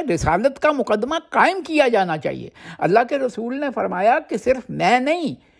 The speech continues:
मेरी उम्मत हमेशा तक के लिए इस अहदनामे का एहतराम करेगी।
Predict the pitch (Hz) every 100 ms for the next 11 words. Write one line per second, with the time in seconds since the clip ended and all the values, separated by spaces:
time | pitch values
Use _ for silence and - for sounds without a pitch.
0 | _ - 151 196 233 285 311 - - 262
1 | 320 330 320 165 151 208 254 285 285 -
2 | - 302 - - 262 247 269 269 285 -
3 | - - 226 285 285 254 185 214 240 254
4 | 254 254 - 208 - 185 196 202 196 196
5 | 196 139 123